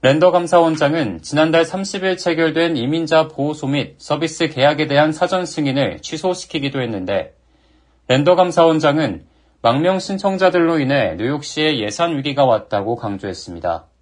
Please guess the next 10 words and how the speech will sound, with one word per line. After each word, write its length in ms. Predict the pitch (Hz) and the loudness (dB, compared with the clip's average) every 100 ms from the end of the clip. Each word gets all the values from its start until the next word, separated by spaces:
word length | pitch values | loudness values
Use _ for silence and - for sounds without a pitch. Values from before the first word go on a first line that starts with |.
| _ _ _ _ _ _ _ _ | _ _ _ _ _ _ _ _
아담스 380 | 120 156 170 175 | 0 2 0 -4
시장은 420 | - 175 165 175 | -4 0 0 2
이에 180 | 139 151 | 0 0
대해 460 | 151 139 147 87 - _ _ _ - | 0 0 -2 -4 -10 _ _ _ -2
망명 340 | 117 165 185 | 0 0 -2
신청자 560 | 185 190 196 185 185 165 | -4 -6 -4 0 2 2
유입 220 | 151 160 | 2 0
문제로 680 | 151 143 127 120 110 - _ - | -2 -2 -2 -2 -4 -8 _ -2
랜더 300 | 117 131 143 | 0 0 -2
감사원장에게 1120 | 127 110 156 156 156 151 143 135 156 160 160 | -2 -4 0 0 0 0 -2 -2 0 0 -2